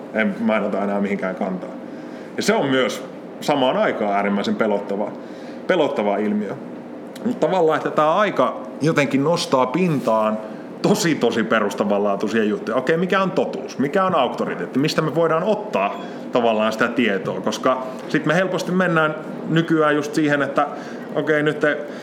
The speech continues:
Riitta-Matti kanavoi jostain niinku Siriuksesta jotain tyyppiä ja se on samalla viivalla kuin joku astrofyysikko, joka on viiskyt vuotta tutkinut jotain ilmiöä. Niin sitten tavallaan relativismi on vähän myös semmonen, niinku, että me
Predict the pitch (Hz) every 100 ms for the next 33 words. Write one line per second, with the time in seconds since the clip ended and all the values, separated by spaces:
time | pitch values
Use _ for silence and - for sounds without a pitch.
0 | - - - 156 147 147 139 135 139 147
1 | 147 135 123 117 123 107 120 120 117 117
2 | 131 123 143 131 117 113 113 - 120 120
3 | 120 113 123 123 123 120 123 120 127 123
4 | 120 123 127 139 131 113 107 110 110 131
5 | 127 - 107 101 101 104 110 107 113 120
6 | 117 104 98 95 98 - - 104 101 101
7 | 107 110 110 98 90 95 107 - 127 123
8 | 123 131 156 156 - 107 104 107 104 104
9 | 113 107 101 98 104 101 98 101 98 104
10 | 98